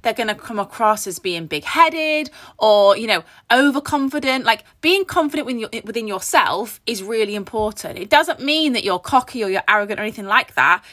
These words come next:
It just means that you back yourself and you, and you believe that you deserve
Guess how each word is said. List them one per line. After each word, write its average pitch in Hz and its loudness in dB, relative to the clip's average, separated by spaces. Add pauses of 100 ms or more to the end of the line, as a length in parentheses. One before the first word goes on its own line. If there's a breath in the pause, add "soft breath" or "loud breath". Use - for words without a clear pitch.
(160 loud breath)
It 285 -6
just 370 -2
means 320 -2
that 311 -10
you 294 0
back - -4
yourself 214 -2
and 214 -8
you, 240 -12
and 254 0
you 262 0
believe 262 -2
that 160 -8
you 226 -6
deserve 196 0